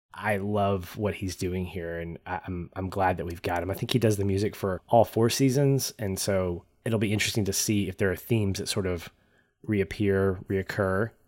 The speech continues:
like, much like in Stranger Things where we have themes of certain characters.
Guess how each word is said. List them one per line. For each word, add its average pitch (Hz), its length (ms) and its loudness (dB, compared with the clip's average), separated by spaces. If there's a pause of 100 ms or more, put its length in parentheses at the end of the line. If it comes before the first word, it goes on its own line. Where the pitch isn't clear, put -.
(220)
like, 92 260 0
much 101 280 0
like 92 360 -4
in 87 320 -2
Stranger 104 340 2
Things 92 300 -2
where 90 80 -2
we 90 120 -2
have 87 380 -4 (400)
themes 92 520 -2
of 85 340 -2
certain 90 260 0
characters. 95 640 -2